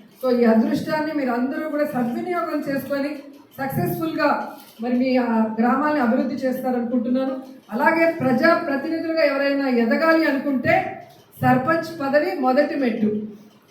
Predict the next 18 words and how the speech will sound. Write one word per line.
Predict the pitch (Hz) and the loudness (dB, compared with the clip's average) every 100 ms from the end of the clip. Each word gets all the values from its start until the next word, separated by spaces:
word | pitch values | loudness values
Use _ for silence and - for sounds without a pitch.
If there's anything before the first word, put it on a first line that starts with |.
| _ 220 | _ -6
మీరు | 277 277 | -4 0
ఎంత | 254 294 349 | 0 0 0
సమర్థవంతంగా | 349 294 302 285 311 311 302 285 285 | 0 2 0 -2 -4 -4 -2 -2 0
పనిచేస్తారో | 254 254 269 277 - 262 247 - - - - - - | 0 0 -2 -4 -4 -2 0 -2 -6 -16 -20 -12 -2
భవిష్యత్తులో | 269 320 370 359 339 | 2 2 0 -2 -2
అనేక | 339 269 294 349 339 330 | 0 0 -2 -4 -4 -2
పదవులు, | 277 285 285 240 | 2 4 4 4
మీరు | 226 226 214 | 4 4 4
ఎలక్షన్లో | 214 233 294 285 285 | 2 2 0 -2 -2
నించున్నా | 277 269 285 285 311 320 - - - - | -2 -4 -4 -4 -4 -8 -14 -20 -20 -4
లేదా | 214 277 277 294 | 4 4 4 2
నామినేటెడ్ | 262 254 302 294 277 277 | 2 0 -2 -2 -2 -2
అయినా | 269 262 | -2 -2
కూడా | 262 277 277 | 0 0 0
మీరు | 277 | -2
చేసే | 240 277 277 302 262 | -2 -4 -2 -4 0
పనితీరు | 254 302 302 277 | 0 0 -2 -2
బట్టి | 247 214 180 - | -2 -2 -4 -8